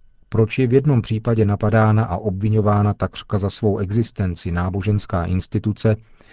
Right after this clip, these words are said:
v jejímž rámci mělo dojít ke zločinu, a jiná náboženská instituce je v případě téhož zločinu respektována až nad míru? Tyto otázky je třeba vzít na vědomí,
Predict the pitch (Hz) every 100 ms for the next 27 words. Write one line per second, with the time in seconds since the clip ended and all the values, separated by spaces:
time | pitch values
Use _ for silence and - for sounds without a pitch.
0 | - - 101 127 123 113 110 113 110 120
1 | 104 101 98 107 92 - 90 98 101 -
2 | 107 113 110 _ _ - - - - 104
3 | 92 110 123 131 127 127 120 123 127 -
4 | 127 131 127 113 - 117 117 - 113 110
5 | - 113 107 110 101 90 101 110 120 113
6 | 120 117 - 120 120 - - _ - 101
7 | - - 120 - 117 117 117 123 123 -
8 | 117 117 123 101 73 _ _ _ _ _
9 | - - _ - - _ - - 110 101
10 | 95 90 87 - 92 85 - 90 87 90
11 | - 95 95 101 104 110 113